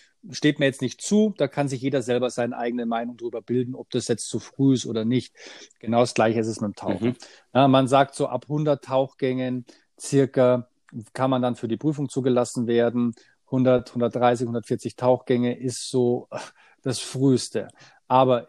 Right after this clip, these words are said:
Speaker 1: wo ich damals meine Tauchlehrer-, Tauchlehrerausbildung begonnen habe,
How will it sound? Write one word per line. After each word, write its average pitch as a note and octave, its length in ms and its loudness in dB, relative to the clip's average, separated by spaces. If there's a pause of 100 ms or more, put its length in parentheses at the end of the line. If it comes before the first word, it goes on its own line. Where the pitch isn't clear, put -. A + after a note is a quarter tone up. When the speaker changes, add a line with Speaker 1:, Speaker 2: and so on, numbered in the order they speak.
(160)
Speaker 1:
wo A#2+ 200 -8
ich D3+ 140 -6
damals C#3+ 320 0
meine B2+ 160 -2
Tauchlehrer-, B2+ 400 -4 (180)
Tauchlehrerausbildung A#2+ 960 -4
begonnen A#2+ 460 2
habe, A#2+ 200 -2